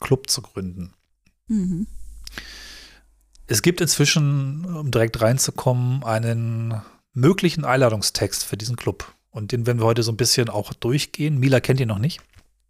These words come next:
Speaker 2: Nein, ich habe ihn noch nie
Speaker 1: Und
Speaker 2: gesehen.
Speaker 1: gucken, ja, ist es das eigentlich? Ich bin gerade ein bisschen traurig. Am liebsten hätte ich jetzt einen Live-Podcast, um direkt Feedback zu bekommen von euch, ob ihr darauf,
Speaker 2: Ja, das wär
Speaker 1: ähm,
Speaker 2: super.
Speaker 1: anspringen würdet. Also im wahrsten Sinne des Wortes, ist das etwas, was interessiert oder ist das total abschreckend?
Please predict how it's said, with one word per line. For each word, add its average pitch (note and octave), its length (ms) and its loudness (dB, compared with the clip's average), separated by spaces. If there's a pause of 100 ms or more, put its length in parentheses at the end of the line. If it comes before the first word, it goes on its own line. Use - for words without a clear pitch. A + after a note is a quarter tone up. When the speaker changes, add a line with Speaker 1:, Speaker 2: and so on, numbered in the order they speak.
Speaker 2:
Nein, F#3+ 300 -6
ich B3 140 -6
habe G3 120 -4
ihn F3 80 0
noch F3+ 120 -4
nie G3 80 2
Speaker 1:
Und - 20 -6
Speaker 2:
gesehen. A#2+ 240 0
Speaker 1:
gucken, D3 760 0
ja, D3+ 180 2
ist D3 240 0
es - 100 2
das A2 160 0
eigentlich? G2+ 380 -4 (280)
Ich - 60 -16
bin D3 120 2
gerade D3 160 6
ein - 20 4
bisschen C3 180 0
traurig. C3+ 440 2
Am A#2 60 0
liebsten C3 200 0
hätte B2+ 160 2
ich - 100 -6
jetzt - 240 0
einen A#2 80 0
Live-Podcast, A2 840 -2
um G#2+ 240 -6
direkt A2 320 -2
Feedback - 340 -2
zu - 140 -4
bekommen A2+ 380 -2
von A#2 140 -2
euch, A2 300 -4 (880)
ob - 180 -6
ihr A#2+ 60 -4
darauf, G#2 300 0
Speaker 2:
Ja, G2 100 -6
das G#2 240 0
wär G2+ 120 -2
Speaker 1:
ähm, F#2+ 40 -2
Speaker 2:
super. G#2 220 -2
Speaker 1:
anspringen B2 680 0
würdet. A#2 440 0
Also G#2 260 -2
im G2+ 80 -4
wahrsten G#2 220 0
Sinne A2 100 -2
des G2+ 220 -2
Wortes, - 320 0 (580)
ist - 220 0
das - 180 2
etwas, A2+ 320 -4
was - 120 0
interessiert C3+ 680 4
oder A2 240 -2
ist - 160 -4
das G2+ 100 -2
total - 280 -8
abschreckend? - 680 -2